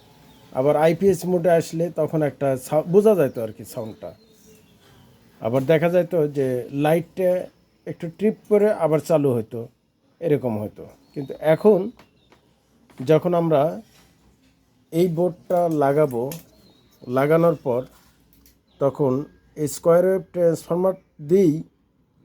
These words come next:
সাইন ওয়েভের মতোই কাজ হবে, সাউন্ডলেস থাকবে।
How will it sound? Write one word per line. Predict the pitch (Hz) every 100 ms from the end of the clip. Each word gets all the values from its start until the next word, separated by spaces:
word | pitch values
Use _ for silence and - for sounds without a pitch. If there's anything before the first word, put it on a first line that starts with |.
| _ -
সাইন | - - 175 180
ওয়েভের | 180 175 160 175
মতোই | 160 139 175
কাজ | 175 135 95
হবে, | 98 80 78 - _ _ _ _ _ _ _ _
সাউন্ডলেস | - - 156 165 156 156 - -
থাকবে। | 143 127 135 131